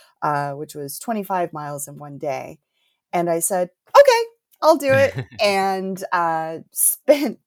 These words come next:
Speaker 1: months training for this, for this trip because I just wanted this to be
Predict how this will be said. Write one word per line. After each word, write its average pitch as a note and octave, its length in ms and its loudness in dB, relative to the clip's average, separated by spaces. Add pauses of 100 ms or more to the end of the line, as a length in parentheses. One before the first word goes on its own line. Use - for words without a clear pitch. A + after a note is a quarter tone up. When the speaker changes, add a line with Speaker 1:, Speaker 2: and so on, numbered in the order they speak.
(140)
Speaker 1:
months G3+ 840 2
training G#3 440 -6
for G3 180 -2
this, F#3 460 0
for F#3+ 140 -2
this E3+ 180 2
trip F3 240 -2
because F3 460 -6
I E3+ 160 -4
just E3 280 -8
wanted E3 380 -2
this D#3+ 220 -4
to F#3 100 -8
be D#3 440 -8